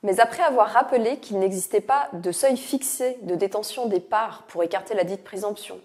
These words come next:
et que la présomption n'était pas absolue, la Cour retient la présomption d'exercice d'une influence déterminante de la S N I E sur la M C F. Elle confirme alors la décision de l'autorité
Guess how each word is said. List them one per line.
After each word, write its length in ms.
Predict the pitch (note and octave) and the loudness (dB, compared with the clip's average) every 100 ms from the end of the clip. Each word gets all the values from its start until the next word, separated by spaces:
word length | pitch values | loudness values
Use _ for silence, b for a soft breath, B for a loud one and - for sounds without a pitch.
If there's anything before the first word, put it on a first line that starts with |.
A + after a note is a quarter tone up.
| B B B B | B B B B
et 80 | G3 | 2
que 100 | A3 | 4
la 120 | G#3+ | 4
présomption 600 | - B3 B3+ B3 F4 D4+ | 2 0 0 -2 -6 -4
n'était 200 | F#3+ F3 | -2 -2
pas 220 | E3+ D#3+ | -2 -2
absolue, 580 | D#3 - G3 D4 - - B B B | -4 -4 -4 -4 -12 -20 B B B
la 160 | A3 G#3+ | 0 0
Cour 280 | G#3 F3+ | -2 -2
retient 440 | F#3 F3+ A3+ A#3 - B B - | 0 -4 -6 -10 -12 B B -8
la 100 | D#3+ | -8
présomption 680 | - C4 A#3+ G#3+ - G3 G#3 | -4 -2 0 -2 -4 -6 -2
d'exercice 520 | G3 E3+ D#3+ G3 G#3+ | 0 -2 -4 -6 -4
d'une 160 | G#3+ F3+ | -2 -4
influence 380 | F3+ F3+ F#3 | -4 -6 -4
déterminante 680 | F#3+ F3+ E3+ D#3+ D3 F3+ - _ - | -6 -6 -4 -4 -8 -12 -16 _ -4
de 100 | F3+ | 0
la 160 | F3 F3+ | 2 0
S 160 | F3+ | -2
N 120 | A#3 | -4
I 160 | G#3+ D#3+ | -2 -4
E 120 | E3 | -4
sur 180 | - F3 | -6 -2
la 280 | E3 E3+ - - | 0 0 -4 -4
M 220 | G3+ G#3 | -2 -4
C 320 | - - E3+ D#3+ | -6 -6 -4 -4
F. 380 | F#3 - - _ B B B B B B | -6 -6 -18 _ B B B B B B
Elle 160 | G3+ G3+ | 2 4
confirme 400 | A#3 - A3+ G3+ | 2 2 0 2
alors 380 | F3+ E3+ E3+ - | 2 2 -2 -2
la 140 | D#3+ | -2
décision 580 | D#3 A3+ - B3+ C4 C4 | 0 0 0 -2 -2 -2
de 120 | A3 | -2
l'autorité 600 | F#3+ F#3+ F3+ E3 E3 - | -2 -4 -6 -6 -8 -10